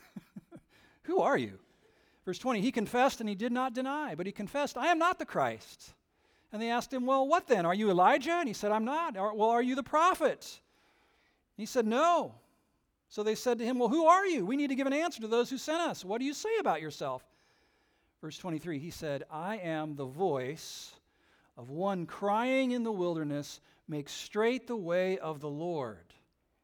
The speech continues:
as the prophet Isaiah said.'" So point two here, John testified that, that he was that prophesied herald,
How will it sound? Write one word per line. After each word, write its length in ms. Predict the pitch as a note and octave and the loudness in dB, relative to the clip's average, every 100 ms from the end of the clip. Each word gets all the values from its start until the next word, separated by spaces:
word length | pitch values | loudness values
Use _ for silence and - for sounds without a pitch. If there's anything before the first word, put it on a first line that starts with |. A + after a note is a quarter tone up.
| _ _ - | _ _ -4
as 480 | E3+ G3 G#3 G3+ - | 4 6 4 2 -8
the 160 | D#3+ | -12
prophet 560 | C#3 - F3+ E3 C3+ C#3 _ _ - | -8 -2 0 0 -8 -12 _ _ -10
Isaiah 680 | C#3 C3+ C3 D3+ D3 B2 A#2 _ _ _ | -6 -6 -4 -4 -4 -4 -10 _ _ _
said.'" 580 | - - A2+ G2 F#2+ _ - _ _ _ _ _ _ _ _ _ _ _ _ _ _ _ _ _ _ _ _ _ | -20 -14 -14 -14 -20 _ -20 _ _ _ _ _ _ _ _ _ _ _ _ _ _ _ _ _ _ _ _ _
So 120 | - | -20
point 380 | D3 F#3+ G3 G3 | -14 -8 -8 -8
two 180 | - F#3 | -8 -6
here, 220 | D3 C#3 | -6 -8
John 420 | B2+ E3 F#3+ A3 | -6 -2 -2 -2
testified 840 | - G3 F3 E3 - C3+ C3 D3+ C#3+ | -4 -6 -6 -10 -10 -6 -4 -6 -8
that, 120 | B2+ _ _ _ _ _ _ - | -14 _ _ _ _ _ _ -20
that 100 | D#3+ | -4
he 180 | B3 | -2
was 400 | C#4 B3+ B3 G3 | 2 4 4 0
that 340 | F3 G#3+ G3+ - | 2 6 6 4
prophesied 1000 | - A#3 D4+ - D4+ - C#4+ C4+ C4+ A#3 - _ | 0 4 4 4 -4 2 4 6 4 0 -14 _
herald, 840 | - - C4 B3 G#3+ D#3+ A2+ A2+ | -14 2 8 10 10 6 2 -8